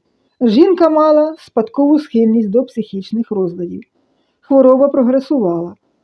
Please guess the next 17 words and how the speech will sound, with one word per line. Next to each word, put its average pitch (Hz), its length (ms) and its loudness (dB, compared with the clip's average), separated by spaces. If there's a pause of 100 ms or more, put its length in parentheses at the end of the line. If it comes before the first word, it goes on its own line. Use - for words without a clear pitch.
(260)
Останньою 330 580 2
каплею 330 460 4
стала 285 380 2
загибель 226 440 2
старшого 233 560 -6
сина, 180 400 -10 (580)
її 240 300 4
улюбленця 196 760 -2 (220)
Андрія. 202 560 0 (580)
Камінь, 302 420 4
кинутий 285 500 2
у 262 60 0
Франка, 269 580 0 (320)
поцілив 294 520 4
юнакові 220 600 0
у 247 60 -6
скроню. 175 520 -8